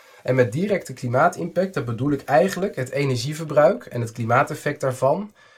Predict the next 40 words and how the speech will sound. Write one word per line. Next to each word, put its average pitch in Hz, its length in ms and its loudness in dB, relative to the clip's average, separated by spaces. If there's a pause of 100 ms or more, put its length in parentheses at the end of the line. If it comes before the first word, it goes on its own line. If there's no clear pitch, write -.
(100)
wat 123 200 -4
je 131 80 0
rechtstreeks 139 640 -2
zelf 135 240 2
verbruikt. 104 640 -6 (140)
Dus 98 140 -14
bijvoorbeeld 110 400 -2
bij 107 140 4
een 101 100 -2
auto 135 380 0
is 101 120 -6
dat 101 160 -8
de 104 60 -10
benzine 131 400 -2
die 147 120 -4
je 139 80 -2
gebruikt 131 400 0
of - 80 -14
de - 80 -12
stroom 127 340 0
die 127 100 -2
je 123 80 0
gebruikt. 117 540 -4 (380)
Bij 110 300 2
een 101 120 -4
gebouw 117 580 6
is - 180 -10
dat 98 360 -4 (120)
de - 120 -18
stroom 117 440 -2
en 101 120 -8
het 101 100 -8
gas, - 460 0 (120)
eh, 127 180 -2
dat 127 180 -4
je 131 60 -8
gebruikt 123 420 0
en 127 80 -2
het 110 120 -4
water. 139 500 -4